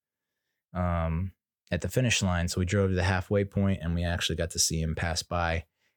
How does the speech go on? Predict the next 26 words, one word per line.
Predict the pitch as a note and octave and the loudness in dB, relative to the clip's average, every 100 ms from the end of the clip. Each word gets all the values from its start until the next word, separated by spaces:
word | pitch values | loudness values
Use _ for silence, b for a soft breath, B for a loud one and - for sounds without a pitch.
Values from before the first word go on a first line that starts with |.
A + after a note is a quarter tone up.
| - | -8
Got | - | -4
some, | - D2+ - | -2 -4 -4
got | - F#2+ | -2 -4
to | - | -2
film | - G2 | -2 -2
some | - F2 | 0 -4
footage. | - F#2 F2+ F2+ | 0 0 0 -2
Felt | - F#2 F#2+ | -4 -4 -2
good | F2+ | -2
about | F2 F2 | -2 0
that. | F2+ F2+ - _ _ _ _ _ _ _ _ - - F2+ - - | 0 -2 -4 _ _ _ _ _ _ _ _ -6 -2 -2 -2 -2
And | F#2+ | -2
then | |
drove | D#2+ F#2 E2 | 0 -2 -2
back | E2 | -4
to | - | -4
the | E2 D#2+ | -4 -4
finish | F2+ F2+ F2 | -2 -2 0
line, | F2 F2 F2 B B B B B B | 0 0 -2 B B B B B B
where, | F2+ F2+ F2 E2 | 0 2 2 0
um, | E2+ E2+ E2+ | 0 0 0
we | G2+ | 2
got | G2+ | 2
to | F2+ | 2
see | - G#2+ | 0 2
him, | G2+ G2 F#2 F2+ | 4 4 4 0